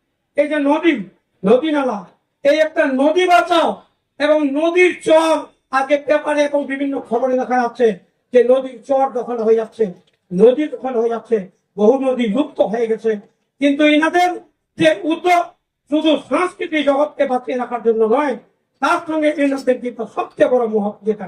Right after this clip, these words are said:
কাজ, সেটা হলো যে এই মহানন্দার মহাকাল পল্লী এবং সূর্যসেন পার্কের নিকটস্থ এই যে পৌষ মেলা যে মঞ্চে এই মাঠ, সেই মাঠটাকে সংরক্ষণ রেখে যে একমাত্র পৌষ মেলা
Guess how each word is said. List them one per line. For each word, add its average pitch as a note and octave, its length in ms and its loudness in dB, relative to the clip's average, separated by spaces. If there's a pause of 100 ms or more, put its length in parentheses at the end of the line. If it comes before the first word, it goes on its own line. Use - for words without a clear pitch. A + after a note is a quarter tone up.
কাজ, C#4 180 -2 (460)
সেটা A#3+ 280 4
হলো C#4 160 4 (420)
যে A3+ 140 4
এই G3+ 60 -4 (120)
মহানন্দার C#4+ 640 2 (360)
মহাকাল D4 400 0 (180)
পল্লী B3+ 360 2 (480)
এবং A3 200 4 (120)
সূর্যসেন C#4+ 520 0 (100)
পার্কের A#3 400 0
নিকটস্থ A#3 500 -2 (640)
এই C4+ 240 0
যে D4+ 80 -4 (120)
পৌষ C4 160 2 (100)
মেলা A3+ 180 6 (100)
যে A3 140 8
মঞ্চে A3+ 280 4 (180)
এই A3 80 10 (120)
মাঠ, C4+ 220 0 (460)
সেই D#4+ 260 4
মাঠটাকে D4 440 -2 (100)
সংরক্ষণ B3+ 480 2 (100)
রেখে B3 240 0
যে D#4 80 4 (500)
একমাত্র E4+ 340 -2 (220)
পৌষ E4+ 180 0 (100)
মেলা B3+ 160 4